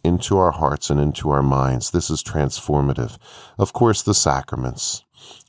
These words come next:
Beginning with baptism, our sins are wiped away, but then continuing to confess our sins and have our sins wiped away, so that the heart has a foundation on which to build,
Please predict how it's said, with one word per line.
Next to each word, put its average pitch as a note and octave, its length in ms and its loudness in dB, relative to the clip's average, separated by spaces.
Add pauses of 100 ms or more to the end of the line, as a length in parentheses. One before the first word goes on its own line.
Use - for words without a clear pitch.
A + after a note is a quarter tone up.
(140)
Beginning F#2+ 380 2
with F#2 180 0
baptism, E2 600 0
our D2 120 0
sins G2+ 340 2
are E2+ 80 0
wiped D#2 300 0
away, C#2+ 260 0
but - 160 -8
then E2+ 180 2
continuing F#2 760 2
to - 140 -8
confess E2 460 -2
our F2+ 120 4
sins C#2 580 0 (540)
and C#2+ 160 0
have D#2+ 220 0
our D2 120 -2
sins E2 400 0
wiped D2+ 340 -2
away, C2 440 -2 (760)
so - 200 0
that E2 200 2
the D#2+ 100 0
heart F#2 320 2 (300)
has F2 500 2
a D#2+ 140 0
foundation D2+ 960 -4 (100)
on C#2 180 -6
which D2+ 300 -2
to D2 100 -4
build, C#2+ 460 0